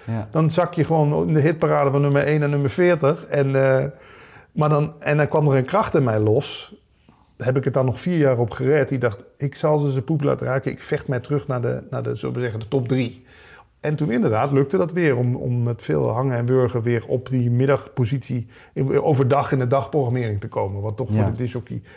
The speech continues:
Speaker 2: vaak het hoogst haalbare is. En toen zat ik daar en toen zat ik echt dat programma te doen met mijn benen op de tafel.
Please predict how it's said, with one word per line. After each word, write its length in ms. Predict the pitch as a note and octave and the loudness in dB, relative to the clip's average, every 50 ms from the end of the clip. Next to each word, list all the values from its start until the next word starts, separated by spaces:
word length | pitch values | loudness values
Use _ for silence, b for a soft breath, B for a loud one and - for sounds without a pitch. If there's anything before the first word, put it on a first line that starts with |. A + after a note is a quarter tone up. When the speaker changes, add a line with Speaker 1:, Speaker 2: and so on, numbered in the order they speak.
| B B | B B
Speaker 2:
vaak 260 | - - B2 A#2 A2+ | -8 -4 -4 -2 -2
het 100 | G#2 G#2 | -4 -2
hoogst 240 | G#2+ A2+ A#2 - - | -2 -2 -2 -2 -4
haalbare 500 | A2+ A2+ A2+ A#2 A2+ G#2 G#2 G2+ G2+ G#2 | -4 -4 -2 -4 -4 -4 -4 -4 -4 -6
is. 240 | G2 - - - b b b b b b b b b b b | -8 -10 -12 -18 b b b b b b b b b b b
En 120 | b G#3 | b 2
toen 100 | G3+ A#3 | 2 4
zat 180 | G3 G#3 F#3 F#3+ | 4 4 4 4
ik 140 | F3 D3 - | 2 2 2
daar 240 | C3+ A2 A2 A#2+ C3+ | 2 2 2 2 2
en 60 | C#3+ | 2
toen 100 | D3+ A3 | 2 2
zat 140 | G3+ A#3 D3+ | 2 2 0
ik 100 | A#2+ - | 0 0
echt 140 | - D#3+ - | -2 0 0
dat 120 | D#3 - | 0 0
programma 320 | - C#3 - E3 F3 E3 | 0 -2 0 0 0 2
te 120 | D3 D3 C3+ | 2 2 2
doen 160 | C3 C#3 C3 | 2 2 2
met 160 | B2+ B2+ C#3 | 2 2 2
mijn 120 | C#3+ B2 A#2+ | 2 2 2
benen 300 | C3+ D3+ C#3+ C#3+ C#3 C3 | 2 4 4 4 4 2
op 80 | - | 0
de 120 | - B2 - | 0 -2 0
tafel. 640 | D3+ C3 B2 A#2+ A#2+ - - A#2+ A2+ A2 G#2+ - | 2 2 2 2 2 0 0 -2 -2 -2 -4 -6